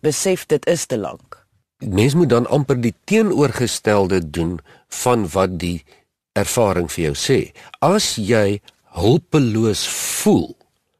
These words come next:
Speaker 2: dan moet jy hulp kry. Dis amper 'n logiese ding, nê? En, en wanneer voel jy so?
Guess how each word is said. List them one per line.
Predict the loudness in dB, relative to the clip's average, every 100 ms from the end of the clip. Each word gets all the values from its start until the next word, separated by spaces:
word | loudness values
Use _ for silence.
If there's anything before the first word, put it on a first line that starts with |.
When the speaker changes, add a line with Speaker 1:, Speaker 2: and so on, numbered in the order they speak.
| _
Speaker 2:
dan | 0
moet | 2
jy | 2
hulp | 2 0 -2
kry. | -2 -2 -4 _ _ _ _ -8
Dis | -4
amper | -2 -2
'n | 0
logiese | 0 0 -6 -6
ding, | -10 -8
nê? | -6 -8 -12 -20 -20 _
En, | -2 0
en | 0 2
wanneer | 2 2 0 -6 _
voel | 0 2 4
jy | 2
so? | 0 -6